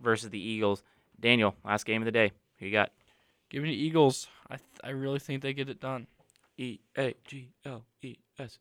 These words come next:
Speaker 1: Eagles. Um, I'm gonna go with the Chiefs. I'll tell you why, though. Just 'cause, again, I've said it a couple times on the show, I trust, I don't trust Jalen Hurts' shoulder. I don't think it's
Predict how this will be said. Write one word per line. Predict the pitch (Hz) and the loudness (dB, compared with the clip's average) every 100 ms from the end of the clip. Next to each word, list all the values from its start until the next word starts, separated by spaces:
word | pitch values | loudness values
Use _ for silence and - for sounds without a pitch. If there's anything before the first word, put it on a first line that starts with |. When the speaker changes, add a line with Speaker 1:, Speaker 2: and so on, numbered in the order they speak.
| - | -16
Speaker 1:
Eagles. | 165 135 - - - | -12 -12 -14 -20 -12
Um, | - 113 120 120 117 - - _ _ _ _ _ _ _ _ _ _ _ _ _ _ _ _ _ _ _ - | 2 8 10 8 6 -2 -16 _ _ _ _ _ _ _ _ _ _ _ _ _ _ _ _ _ _ _ -10
I'm | |
gonna | 120 | -6
go | 139 | -2
with | 160 | -2
the | - | 0
Chiefs. | 147 - _ _ _ _ _ _ _ | -4 -4 _ _ _ _ _ _ _
I'll | - | -6
tell | 123 | 2
you | 120 | 6
why, | 120 | 8
though. | 101 90 _ | 6 2 _
Just | 113 - | -20 -6
'cause, | 123 | -4
again, | 107 110 120 | -2 4 6
I've | 104 | 6
said | - 113 | 6 0
it | |
a | |
couple | 117 117 | 0 4
times | 120 120 | 4 4
on | |
the | 107 | 2
show, | 113 - | 2 2
I | 90 95 | 0 0
trust, | 95 - 107 - - | -2 0 0 -2 -4
I | 98 | -2
don't | 98 107 - | 0 0 0
trust | 117 110 | -4 -2
Jalen | 120 117 | -2 -2
Hurts' | 120 - | -2 -2
shoulder. | 135 117 - _ _ _ - | -2 -2 -4 _ _ _ -2
I | 101 | 0
don't | 101 | 0
think | 110 | -2
it's | 104 | -8